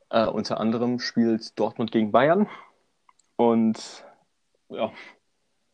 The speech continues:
viel gibt's nichts mehr zu sagen. In der nächsten Folge ist dann hoffentlich und vermutlich auch wieder dann der Jonas dabei. Und ich würd sagen, zum Abschluss ein gutes Good, Good Kick in die Runde.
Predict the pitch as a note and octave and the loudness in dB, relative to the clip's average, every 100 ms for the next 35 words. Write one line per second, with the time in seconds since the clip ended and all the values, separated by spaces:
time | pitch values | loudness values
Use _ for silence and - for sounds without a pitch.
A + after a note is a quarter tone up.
0 | - _ _ - C#3 B2+ C3 C#3+ C3+ - | -20 _ _ -4 -2 0 -2 -6 -10 -4
1 | C3+ - A#2+ C3+ E3 F3+ F#3 A2 A2+ A#2+ | -4 -2 -2 -2 -4 -6 -6 0 0 -2
2 | A#2 B2 A#2+ - - - A#2+ A#2+ A#2+ _ | -4 -2 -2 -4 -10 -6 -4 -4 -8 _
3 | _ _ _ _ C#3 C#3+ D3 D3+ D#3 - | _ _ _ _ -4 -2 -2 0 -2 -6
4 | _ - F#2 F2 - - F2+ F#2+ A#2 C3 | _ -10 -10 -10 -14 -16 -8 -2 -2 -2
5 | B2 - F2 - G2 F#2+ F#2 F2 F2+ G2+ | -4 -6 -10 -8 -8 -6 -8 -6 -4 -2
6 | B2+ C3+ C#3 - - C#2+ D2 - _ _ | -2 -4 -6 -8 -6 -6 -8 -12 _ _
7 | G#2 G2 F#2 - - _ _ _ _ _ | -10 -8 -10 -12 -18 _ _ _ _ _
8 | - - _ - - G2 A#2 B2+ C#3 C#3+ | -20 -20 _ -8 -6 -4 -2 -2 -4 -6
9 | - _ _ _ _ _ - A#2+ B2+ - | -12 _ _ _ _ _ -8 -4 -4 -2
10 | C3+ B2+ - - G2+ G#2 G2+ - B2 C#3 | 0 0 -4 -4 -2 -2 -4 0 0 0
11 | - - C3+ C3+ - _ _ _ - C#3+ | -4 -4 2 2 0 _ _ _ 0 0
12 | - E3+ D#3 B2 A2+ A2 F#2+ F2 | 2 0 4 4 4 2 0 -4